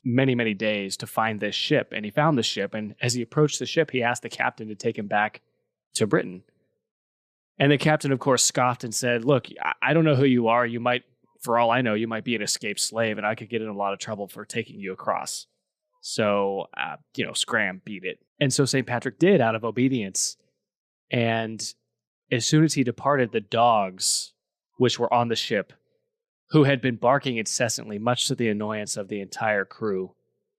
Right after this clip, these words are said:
began barking again. And it was then that the ship's captain and, and his mates realized that in the presence of the Holy Saint, this young man, these dogs were obedient and quiet and, and palatable. So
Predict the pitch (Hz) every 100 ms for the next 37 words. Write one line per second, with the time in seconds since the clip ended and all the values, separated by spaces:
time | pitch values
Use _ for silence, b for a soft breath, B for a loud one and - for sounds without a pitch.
0 | _ _ - 120 127 110 113 107 117 101
1 | 98 135 143 101 98 - _ 117 110 107
2 | 113 107 104 - 123 127 120 107 113 104
3 | - 101 - 117 - 120 107 - 101 101
4 | 101 - 113 107 101 107 117 113 - 117
5 | 123 101 98 - 110 98 _ _ _ 123
6 | 113 - 156 139 120 120 104 104 113 101
7 | - 123 117 90 _ _ _ - - 120
8 | 104 104 123 110 104 98 101 101 104 -
9 | 98 98 95 _ - 113 104 120 127 110
10 | 98 - 107 104 101 - 113 110 104 -
11 | 104 98 95 - _ _ - 107 95 95
12 | 120 127 107 92 98 95 - - 113 104
13 | 95